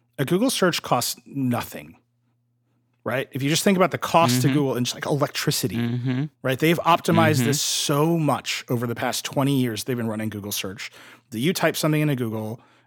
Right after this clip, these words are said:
Speaker 1: and a computer spins its wheels and gives you an answer, and this costs, like, fractions of a penny.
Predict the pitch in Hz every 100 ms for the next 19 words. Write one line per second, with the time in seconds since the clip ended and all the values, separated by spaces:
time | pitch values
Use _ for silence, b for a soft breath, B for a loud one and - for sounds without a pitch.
0 | - 117 113 113 139 139 131 - - 143
1 | 151 - 127 131 123 110 98 120 143 120
2 | 101 - 104 120 123 - 120 - 110 -
3 | - 135 - - 123 107 98 - 98 165